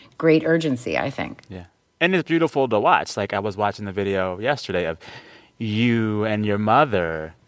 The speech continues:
Speaker 1: Mm.
Speaker 2: going to a store, looking at the Pattern stuff laid out, you doing a happy dance,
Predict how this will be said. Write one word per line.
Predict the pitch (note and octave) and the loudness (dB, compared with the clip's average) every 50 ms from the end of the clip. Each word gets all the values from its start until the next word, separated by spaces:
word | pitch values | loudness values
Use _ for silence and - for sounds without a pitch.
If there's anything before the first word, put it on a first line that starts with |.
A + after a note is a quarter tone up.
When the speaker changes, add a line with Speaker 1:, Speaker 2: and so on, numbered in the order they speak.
| - - | -10 -6
Speaker 1:
Mm. | D#3+ E3 | -4 -2
Speaker 2:
going | D#3 A2 G#2 G#2+ A2+ A2+ A2 | 0 0 0 0 0 0 -2
to | - B2 G#2+ G#2+ | -2 -2 -2 -2
a | G2+ | -2
store, | - - - B2+ C3 B2+ A#2 A2 G#2+ G#2 G2+ G2+ G2 F#2+ - - - - - - G2+ G#2+ | -4 -2 0 4 6 6 6 8 6 6 4 4 2 -2 -8 -16 -20 -20 -16 -8 -4 -2
looking | B2 A2+ A2+ A#2+ A#2 | -2 0 0 2 2
at | A2+ A2+ G#2+ - | 2 2 2 -2
the | B2 A2 | -4 -4
Pattern | G2+ - - C3+ C3+ B2+ B2+ A#2+ | -2 2 2 4 4 4 2 0
stuff | A2+ - B2 A2+ - A#2 | -2 -2 -4 -4 -4 -4
laid | A#2 A#2 A#2+ B2 A2+ | -2 -2 0 2 4
out, | C#3 F3 E3+ D3+ C#3 C3+ C3+ B2+ G#2+ A#2+ | 4 4 6 6 4 4 2 0 -2 -4
you | B2+ | -6
doing | B2 A2+ D#3+ E3 E3+ | 0 2 2 4 6
a | E3 D#3 | 4 6
happy | D3+ F3 E3+ E3 - E3 D#3 | 6 6 4 4 2 2 4
dance, | C#3+ D3 C#3+ C#3+ C#3 C#3 C#3 C3+ - | 4 4 6 6 6 4 4 2 -2